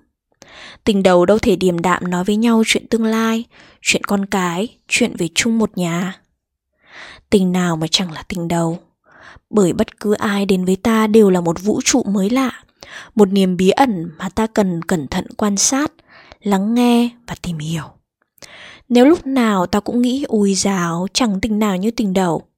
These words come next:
thì ta sẽ không thể để lòng mình được mở rộng, không cho chính bản thân mình cơ hội để tìm hiểu sâu sắc một ai đó, yêu ai đó sâu sắc.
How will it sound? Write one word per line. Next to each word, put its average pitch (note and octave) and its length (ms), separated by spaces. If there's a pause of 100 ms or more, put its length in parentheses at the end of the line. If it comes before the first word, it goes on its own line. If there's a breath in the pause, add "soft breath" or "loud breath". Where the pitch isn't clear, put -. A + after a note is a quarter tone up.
(500 soft breath)
thì F#3 120
ta F#3 120
sẽ - 160
không A#3 240
thể A#3 120
để E3+ 160
lòng E3 300
mình E3 180
được D#3+ 140
mở E3+ 200
rộng, F3+ 240 (640 loud breath)
không G#3 300
cho G3 120
chính F#3+ 280
bản G3+ 180
thân G#3+ 180
mình F#3+ 240
cơ A#3+ 200
hội A#3+ 240 (360 soft breath)
để G#3 80
tìm G3 220
hiểu F#3 260
sâu A3+ 220
sắc D#4+ 200
một A3 160
ai F#3+ 200
đó, F3+ 400 (500)
yêu G3+ 240
ai F#3+ 120
đó F3+ 240
sâu G#3 240
sắc. C#4 280